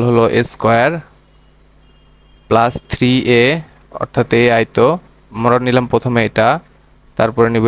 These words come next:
এটা, তো আমরা এ-, এটা বসালাম, তারপরে এই যে থ্রি এ, এই থ্রি এখানে বসালাম, তারপরে হচ্ছে এই যে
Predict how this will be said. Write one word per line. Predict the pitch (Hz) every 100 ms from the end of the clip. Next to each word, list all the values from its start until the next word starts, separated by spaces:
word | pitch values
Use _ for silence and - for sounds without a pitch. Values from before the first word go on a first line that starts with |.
| 117
এটা, | - 113 139 170 _ _ _ _
তো | 107
আমরা | 110 113 113
এ-, | - 120
এটা | 120 117
বসালাম, | 120 123 117 143 - - - _ _ -
তারপরে | 117 - 117 117
এই | 120
যে | 117 120 -
থ্রি | 123 120 117
এ, | 123 175 - _ _ _ _ _ _ _ 117
এই | 117 -
থ্রি | - 120 120
এখানে | 117 120 113
বসালাম, | 113 120 117 147 185 _ _ _ _ _ _ _ -
তারপরে | 110 117 117
হচ্ছে | 113 -
এই |
যে | 120